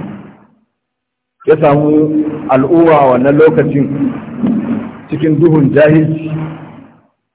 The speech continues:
da kafirci da shedanci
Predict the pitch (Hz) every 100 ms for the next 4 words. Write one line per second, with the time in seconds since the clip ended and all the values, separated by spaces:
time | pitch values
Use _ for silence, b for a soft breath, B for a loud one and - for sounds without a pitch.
0 | - - 170 160 160 165 - - - 165
1 | - - - - _ _ _ _ - 147
2 | 160 170 - - -